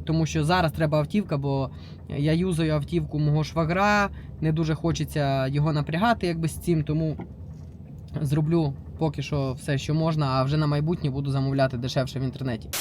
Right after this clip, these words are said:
Друзі, чи задумувались ви, що рухає людьми, які роблять відео на YouTube? Гроші? Так, можливо. Як хобі? Так, можливо. Найосновне це увага.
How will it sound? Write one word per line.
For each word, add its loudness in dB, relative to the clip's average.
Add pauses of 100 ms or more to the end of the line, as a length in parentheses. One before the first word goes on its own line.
(500)
Друзі, -2
чи -8
задумувались 0
ви, 0
що -4
рухає -2
людьми, -4
які -2
роблять -2
відео -2
на -2
YouTube? -8 (120)
Гроші? -2 (340)
Так, 2
можливо. -2 (200)
Як 0
хобі? 2 (180)
Так, 0
можливо. -6 (200)
Найосновне -2 (280)
це -4 (100)
увага. 2